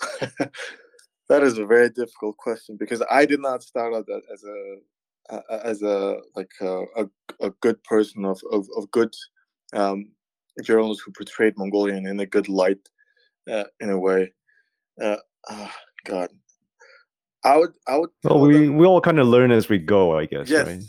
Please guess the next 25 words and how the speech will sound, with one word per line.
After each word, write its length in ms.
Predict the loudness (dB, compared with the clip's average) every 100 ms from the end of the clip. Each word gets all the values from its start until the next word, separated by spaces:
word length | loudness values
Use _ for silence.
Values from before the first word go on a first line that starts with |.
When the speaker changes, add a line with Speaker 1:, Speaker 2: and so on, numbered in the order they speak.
| _
Speaker 1:
yes. 400 | -6 -6 -10 _ -18
Uh, 140 | -14 -14 -4
I 100 | -4
would, 160 | -4 -6
I 100 | -6
would 120 | -4 -6 _
tell 200 | -8 -6
them 200 | -6 -8
that, 220 | -6 -6 -8 _
um, 580 | -12 -10 -10 -14 -14 -16 -18 _ _ _ _
if 140 | -4
it 100 | -2
doesn't 360 | 2 0 0 -12 _
feel 240 | 2 2
right 220 | 2 -4 -6
with 140 | -10 -10
you, 220 | -10 -10
like, 120 | -14 -14 _
the 160 | -20
things 300 | -8 -6 -6
they're 180 | -4 -4
requesting 580 | -4 -6 -8 -8 -8 -6
you 160 | -4
about 340 | -4 0 -2 -2 _ _ _ _ _
y-, 100 | -18